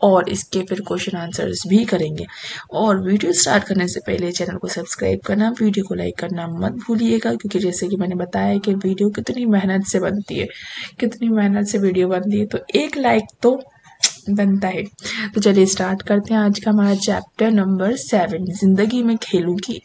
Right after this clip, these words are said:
अहमियत। तो सबक का खुलासा देख लेते हैं पहले तो, कि सबक का खुलासा क्या है। इस मजमून में खेलों की अहमियत और मालूमात पर रोशनी डालते हुए बताया गया है कि खेलों को दो हिस्सों में तकसीम किया गया है,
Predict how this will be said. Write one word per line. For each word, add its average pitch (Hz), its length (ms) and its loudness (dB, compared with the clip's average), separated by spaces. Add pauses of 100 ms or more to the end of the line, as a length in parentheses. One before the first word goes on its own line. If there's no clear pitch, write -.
(120)
अहमियत। 180 420 -2 (1500)
तो 208 60 -2
सबक 190 240 2
का 214 60 -4
खुलासा 202 340 4
देख 190 160 4
लेते 185 180 2
हैं 196 60 0
पहले 185 220 2
तो, 220 160 -4 (420)
कि 196 180 2
सबक 185 460 -4
का 214 240 -2 (520)
खुलासा 170 400 -2
क्या 160 180 -6
है। 160 100 -6 (140)
इस 247 220 -4
मजमून 185 460 0
में 190 160 -2
खेलों 202 360 -2
की 247 180 -6
अहमियत 180 500 -2
और 196 120 -2
मालूमात 180 720 0 (100)
पर 196 200 0 (500)
रोशनी 196 440 4
डालते 185 460 4
हुए 202 480 2
बताया 196 540 -2
गया 180 260 2
है 175 160 0
कि 214 200 0
खेलों 220 380 4 (140)
को 226 200 4
दो 214 280 4
हिस्सों 214 360 0
में 226 140 2
तकसीम 190 440 -2
किया 175 260 -6
गया 160 120 -2
है, - 80 -4